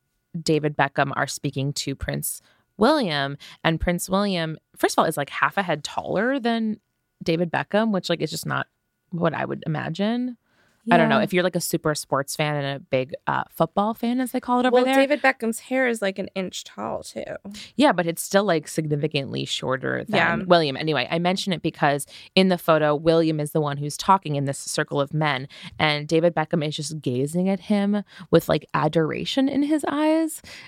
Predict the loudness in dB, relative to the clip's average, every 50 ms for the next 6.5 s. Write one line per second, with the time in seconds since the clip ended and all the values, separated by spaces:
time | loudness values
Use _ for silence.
0 | _ 2 2 2 2 0 -6 -6 -8 _ _ _ -6 -4 -4 -2 -2 -2 -4 -2
1 | -2 -2 -2 0 0 0 -2 -2 -2 -4 -4 -4 -6 -6 -6 -8 -4 -4 -4 -4
2 | -4 -6 -6 0 2 2 2 2 -2 -2 -2 -2 0 0 0 0 -2 -2 0 -4
3 | -4 -2 -6 -8 -8 -4 -4 -4 -2 -2 -6 -6 -4 -6 -8 -8 _ _ -4 -4
4 | -4 -6 -4 -6 -6 -6 -6 -6 -4 -4 -4 -4 -4 -6 -2 4 4 4 4 4
5 | 2 2 2 4 0 0 0 -2 -8 -8 -8 -8 -12 -14 _ _ _ _ _ _
6 | _ _ -6 -6 -4 -4 -6 -6 -8